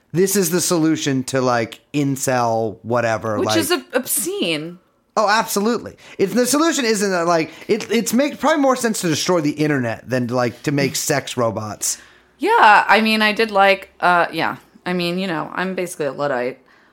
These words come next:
Speaker 1: Yeah.
Speaker 2: But also, you know, incels and th-, these are, these are symptoms of a sick society
Speaker 1: Yeah.
Speaker 2: that you cannot Band-Aid with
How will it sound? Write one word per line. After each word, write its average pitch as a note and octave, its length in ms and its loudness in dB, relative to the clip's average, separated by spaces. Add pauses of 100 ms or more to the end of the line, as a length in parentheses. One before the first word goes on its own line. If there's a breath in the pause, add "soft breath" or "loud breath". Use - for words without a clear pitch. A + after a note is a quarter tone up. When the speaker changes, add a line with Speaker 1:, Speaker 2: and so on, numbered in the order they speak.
Speaker 1:
Yeah. C3 220 0 (200)
Speaker 2:
But - 80 -10
also, G#3+ 800 4
you G#3+ 100 -2
know, F3+ 160 0
incels G#3 880 4
and E3+ 540 0 (140)
th-, F#3 280 -6
these A3+ 220 -2
are, A#3 220 4 (100)
these G#3 180 -10
are G3 120 0
symptoms F#3+ 920 -2
of E3 140 -4
a E3+ 60 0
sick - 360 -6
society E3 960 0
Speaker 1:
Yeah. B2 480 0
Speaker 2:
that F3+ 160 2
you E3+ 80 -10
cannot F#3+ 500 -2
Band-Aid D#3+ 800 0 (100)
with D#3 400 0